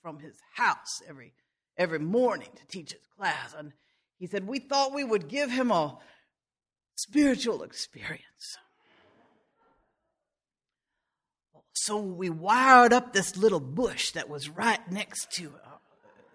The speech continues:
the classroom building, and, uh, and, uh, soaked it in,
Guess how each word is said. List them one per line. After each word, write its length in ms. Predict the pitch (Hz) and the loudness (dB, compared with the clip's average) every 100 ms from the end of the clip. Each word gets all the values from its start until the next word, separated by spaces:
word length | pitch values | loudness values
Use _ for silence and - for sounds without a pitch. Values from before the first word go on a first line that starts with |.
| _ _ | _ _
the 60 | - _ | -20 _
classroom 840 | - 254 240 156 - 190 170 165 | -2 4 4 4 -2 0 0 -4
building, 680 | 156 220 175 139 110 135 180 | -6 -6 -6 -10 -16 -18 -10
and, 200 | 180 185 | -4 0
uh, 260 | 196 180 156 - - _ _ _ _ _ _ _ 165 | 0 0 -4 -10 -20 _ _ _ _ _ _ _ -12
and, 260 | 165 147 | -6 -6
uh, 140 | 131 - _ - | -6 -10 _ -8
soaked 580 | - - - 247 233 - | -4 -4 -2 -4 -4 2
it 140 | 226 202 | 4 4
in, 300 | 185 170 | 2 0